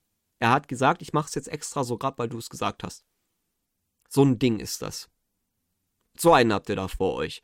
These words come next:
Und da hat jemand echt, äh, sich gewagt, äh, seine, seine königliche Durchlauchtheit zu kritisieren, dass sein Content einfach nicht sehenswert ist.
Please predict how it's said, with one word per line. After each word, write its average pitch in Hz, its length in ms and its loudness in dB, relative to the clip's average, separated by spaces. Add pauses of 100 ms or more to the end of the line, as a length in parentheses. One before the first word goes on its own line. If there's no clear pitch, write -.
(340)
Und 135 100 0
da 143 120 8
hat 214 200 6
jemand 196 300 0
echt, - 440 0
äh, 135 120 2
sich 143 240 -4
gewagt, 135 480 4
äh, 151 180 0
seine, 143 380 6
seine 135 240 2
königliche 196 520 4
Durchlauchtheit 151 760 4 (380)
zu 160 120 0
kritisieren, 156 640 4
dass 196 140 0
sein 156 180 2
Content 196 320 2
einfach 160 240 4
nicht 143 160 0
sehenswert 151 720 6
ist. 139 320 0